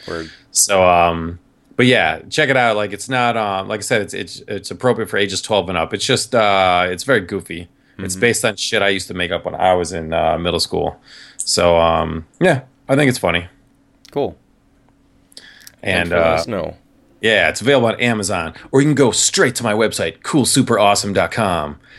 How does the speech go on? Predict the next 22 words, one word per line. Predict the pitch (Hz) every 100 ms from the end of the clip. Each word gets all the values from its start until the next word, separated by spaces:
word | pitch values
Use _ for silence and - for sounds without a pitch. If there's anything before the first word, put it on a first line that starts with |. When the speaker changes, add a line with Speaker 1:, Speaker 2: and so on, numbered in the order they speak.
| -
Speaker 2:
It's | 107
got | 98 - -
all | 127 120
the | 120
links | 117 117 -
you | 101
need. | 127 170 190 185 151 113 90 - _ _ _ _ _ _ -
Speaker 1:
I, | 98 -
I'm | 113
still | - 165
amazed | 127 120 104 101
that |
nobody | 90 98 95 90 87 85 - -
got | 104 85 80 _ _ _ -
cool | - 107
super | - 98 87
awesome | 85 82 85 80 78 _ _ _ -
dot | 92 90
com. | 90 76 80 - _ _ _ _
Speaker 2:
I | -
know, | 92 90
man. | 80 80 78 76